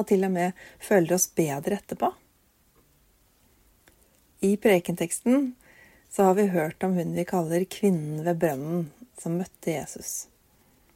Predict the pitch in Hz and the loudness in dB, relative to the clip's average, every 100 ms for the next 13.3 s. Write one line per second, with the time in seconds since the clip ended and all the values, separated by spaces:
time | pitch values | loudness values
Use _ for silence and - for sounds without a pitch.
0 | _ _ _ 180 180 156 - 185 240 302 | _ _ _ 0 0 0 -4 -6 -4 -4
1 | 285 240 185 175 190 180 - 180 160 165 | 0 0 0 -2 -2 -4 -4 -6 -4 -6
2 | 170 190 170 254 247 - - - 220 220 | -4 -4 -2 -2 -2 -12 -12 -6 -2 0
3 | 240 - 233 180 170 175 175 - 196 202 | 0 0 0 0 0 0 -2 0 0 0
4 | - _ - 208 - - 196 156 - 180 | -6 _ -8 -6 -6 0 0 0 -6 -10
5 | - 165 175 - 180 180 170 165 170 190 | -2 -2 -2 -2 0 0 0 -2 -2 -2
6 | - 156 156 - 175 - 262 254 - - | -2 -4 -6 -6 -6 0 -2 -2 -16 -20
7 | _ - 190 190 196 180 175 156 160 - | _ -2 2 6 6 4 0 -2 -6 -6
8 | 170 175 185 185 175 247 254 _ - - | -2 -2 2 0 2 0 -2 _ -20 -20
9 | - 208 208 180 175 196 180 170 - 170 | 0 0 4 2 4 4 2 0 -2 -2
10 | 175 156 156 - 170 170 170 160 170 175 | 0 -2 -4 -2 -2 -2 0 0 0 -6
11 | _ - _ - 180 185 180 170 165 170 | _ -20 _ -8 -2 0 0 -2 -2 -2
12 | 185 - 220 - - 175 - 196 175 226 | -4 -4 -6 -6 -6 -6 0 0 2 -2
13 | - 175 - | -2 -4 -4